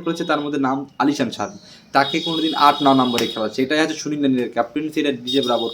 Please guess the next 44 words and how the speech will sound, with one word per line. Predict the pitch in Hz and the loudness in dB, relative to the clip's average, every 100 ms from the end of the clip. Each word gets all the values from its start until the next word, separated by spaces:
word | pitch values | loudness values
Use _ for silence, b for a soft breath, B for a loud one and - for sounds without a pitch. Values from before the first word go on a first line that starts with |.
| - | 0
কোচিং। | 156 175 180 180 B B B B - 120 160 | 0 0 -4 -6 B B B B -20 -2 8
যে | 185 180 | 8 8
প্লেয়ারটা | 170 170 160 - 131 | 4 2 2 2 2
ভালো | 127 170 170 | 2 2 2
খেলছে | 175 175 147 | 0 2 0
তাকে | 120 - | -2 -2
সুযোগ | 131 139 143 | 0 2 0
দিচ্ছে | 139 151 | -2 -4
না, | 147 120 120 | -4 -4 -4
যেখানে | 151 165 127 | -2 -2 0
আন্দ্রে | 143 170 | 0 0
রাসেল | 175 165 135 | 0 0 2
দারুণ | 117 160 175 175 B B B - | 2 2 -2 -8 B B B -8
মানে | 135 156 - | -2 0 2
ব্যাটে | 135 170 170 143 135 | 2 2 0 0 4
লাগছিল, | 180 - 175 120 | 6 4 2 4
হিট | 175 165 | 6 4
হচ্ছিল, | - 110 110 | 2 -4 -2
সেখানে | 127 143 127 | 0 0 0
আন্দ্রে | 135 143 | 0 -2
রাসেলকে | 139 135 135 143 | -2 -4 -4 -4
কোনো | 131 | -2
দিন | 131 123 - | -2 -4 -2
সাতে, | 117 143 120 117 | -2 2 0 0
আটে, | 135 131 143 | 0 -2 -2
কোনো | 139 | -2
দিন | 135 | -2
এরকম | 127 139 139 | -2 -4 -4
জায়গায় | 120 117 110 | -2 -4 -4
ফে-, | 101 90 117 | -6 -6 -4
মানে | 131 - 160 | -4 -4 0
ইউজ | 175 175 | 0 0
করছে। | 131 117 110 | -2 -2 -4
আন্দ্রে | 123 | -2
রাসেলকে | 143 135 139 135 127 | -2 -4 -6 -8 -6
একটু | 151 107 | -4 -4
আগে | 120 151 | -4 -4
প্রমোট | 143 123 117 - | -4 -4 -6 -8
করো, | 110 107 107 - | -6 -6 -8 -6
তাই | 123 131 | -6 -6
করা | 139 113 - | -6 -8 -6
বল | 123 110 | -8 -6
দেখার, | 120 165 165 B B B _ 117 | -4 0 0 B B B _ 0
দেখতে | 143 - | 0 2